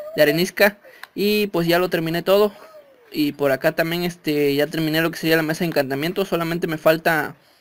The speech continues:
pues, digamos, aquí dos, dos librerías y termino todo, pero eso ya no es problema.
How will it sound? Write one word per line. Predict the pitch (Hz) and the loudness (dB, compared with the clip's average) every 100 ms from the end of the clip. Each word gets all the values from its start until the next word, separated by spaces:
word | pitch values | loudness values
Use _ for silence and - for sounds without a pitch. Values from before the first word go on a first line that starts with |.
| _ _ - - _ | _ _ -20 -20 _
pues, | - 156 | -2 0
digamos, | 151 165 180 165 | 2 2 2 0
aquí | 139 170 | 0 -2
dos, | 160 170 165 - - _ - | 0 0 -2 -10 -20 _ -2
dos | 160 175 | 0 4
librerías | 175 165 190 202 | 4 4 2 2
y | 170 135 | 0 -4
termino | 135 139 156 160 | -4 -2 -4 0
todo, | 185 233 - - - - - | 2 2 -2 -14 -20 -18 -4
pero | 185 | -2
eso | 190 185 | 0 2
ya | 180 | 2
no | 180 | 0
es | 175 | -2
problema. | 147 147 175 196 | 0 0 0 -2